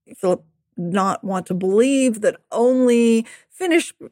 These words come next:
or Nordic types could be witches in his imagined world. But I think that he, he saw a great romance in the, in the far north, and,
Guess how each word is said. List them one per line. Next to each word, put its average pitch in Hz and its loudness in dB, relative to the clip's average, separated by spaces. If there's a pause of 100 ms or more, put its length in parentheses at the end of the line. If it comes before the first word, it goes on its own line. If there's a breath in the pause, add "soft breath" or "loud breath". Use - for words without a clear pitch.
(140)
or 226 4
Nordic 240 4
types 165 -4
could 190 -6
be 190 -4
witches 190 -4
in 196 -8
his 180 -6 (520 loud breath)
imagined 190 2
world. 180 2
But 175 2
I 190 0
think 208 -2
that 190 -4 (120)
he, 202 -2
he 208 -4
saw 240 2
a 220 0
great 226 2
romance 190 0
in 185 -4
the, 170 -6
in 196 -8
the 170 -6
far 170 -4
north, 165 -4
and, 180 -8